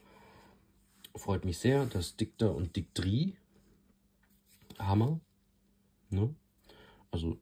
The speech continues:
ist ja schon mal ein cooles Set. Und, ähm, ja, die Trainerkarten sind jetzt vielleicht nicht der Burner. Wir haben aber ein Sterndu. Und, ähm,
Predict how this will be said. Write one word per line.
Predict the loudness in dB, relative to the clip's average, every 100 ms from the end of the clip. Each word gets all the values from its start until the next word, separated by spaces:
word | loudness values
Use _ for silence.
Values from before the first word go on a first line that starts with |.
| -8
ist | -6
ja | -6
schon | -4 -2
mal | -2
ein | -4 -8
cooles | 0 0 2 -2
Set. | -4 -4 -20 _ _ _ _ _ _ _ -20 -12
Und, | -6 -2 -2 -2
ähm, | -2 -2 -2 -4 -6 -14 _ _ _ -20 -20 -20 -20 -20 -20 -10 -8
ja, | -8 -12 _ _ -20 -12
die | -8 -6 -8 -12 _ _ -20 -20 _ -20 -20 -20 _
Trainerkarten | -10 -6 -4 -6 -4 -4 -4 -4
sind | -4 -6
jetzt | -8 -10 -16 -20 -20 _ _ _ _
vielleicht | -12 -12 0
nicht | 0 4
der | 2
Burner. | 4 4 2 0 -4 -16 -20 -20 -6
Wir | -2
haben | 0 0
aber | -2
ein | -2
Sterndu. | 2 2 4 2 0 -4 _ _ _ _ _ -20 -20 -20 -20 _ -6
Und, | -2 -2 -2 -6 -4
ähm, | -4 -2 -4